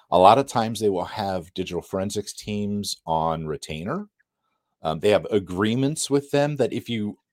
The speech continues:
aren't insured, you may not be able to get into some of the really good ones 'cause they're already held by a lot of these insurers, right? Who are just kind of farming 'em out all over the place. There's a lot to be said for that and the guidance that they may be able to give you when something like this goes down, 'cause they've seen it before,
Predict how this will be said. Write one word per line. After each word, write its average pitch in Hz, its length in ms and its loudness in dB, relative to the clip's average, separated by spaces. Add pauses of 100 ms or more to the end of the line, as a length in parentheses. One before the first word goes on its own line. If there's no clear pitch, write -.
aren't 113 360 4
insured, 107 640 0
you 127 80 -2
may 190 120 0
not 196 160 0
be 123 80 0
able 107 140 -2
to 104 60 -4
get 98 280 0
into 196 300 -4
some 80 240 -4
of 73 80 -8
the 78 80 -4
really 78 240 -6
good 71 200 -6
ones 110 240 -4
'cause 117 200 -4
they're 120 180 2
already 90 580 0 (640)
held 120 420 2
by 95 160 0
a 92 80 2
lot 87 240 0
of 80 120 -6
these 82 240 -8
insurers, 80 840 -8
right? - 240 -2 (220)
Who 82 120 -10
are 80 60 -10
just - 360 -6
kind 87 140 -2
of 76 80 -6
farming 90 340 -2
'em 80 100 -6
out 80 160 -4
all 80 180 0
over 143 100 0
the - 100 -4
place. - 320 -12 (460)
There's 131 180 6
a 117 60 6
lot 110 380 6
to 139 100 -2
be 135 140 -2
said 98 460 0
for 101 180 -4
that 82 320 -4
and 101 200 -2
the 87 60 0
guidance 101 600 0
that 104 140 -4
they 95 120 0
may 90 200 -4
be 87 120 -4
able 78 160 -4
to 78 100 -8
give 80 300 -2
you 73 200 -6
when 76 200 -10
something 78 380 -6
like 76 220 -8
this - 180 -6
goes 139 260 -6
down, 117 380 0
'cause - 200 -6
they've 90 140 -6
seen - 240 -8
it 135 120 -12
before, 104 600 -2